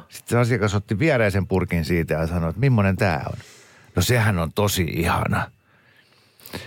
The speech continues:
ajattelin, että mä, mä, mä alan isona kosmetiikkamyyjäksi.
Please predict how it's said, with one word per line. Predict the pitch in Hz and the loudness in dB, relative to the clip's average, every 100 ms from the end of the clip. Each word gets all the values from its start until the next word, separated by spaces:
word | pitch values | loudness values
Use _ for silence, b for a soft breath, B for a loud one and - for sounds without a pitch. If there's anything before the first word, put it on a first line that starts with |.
| B B - | B B -4
ajattelin, | 147 - 123 131 | -2 0 0 0
että | - - | -2 -12
mä, | - - _ - | -14 -16 _ -4
mä, | 123 - - - - - _ | -4 -4 -16 -20 -20 -20 _
mä | 165 | 0
alan | 180 127 | 2 2
isona | 135 113 98 | 2 2 0
kosmetiikkamyyjäksi. | 85 110 85 87 80 - 82 80 - - - | 0 -2 -2 -4 -4 -4 -2 0 0 0 -4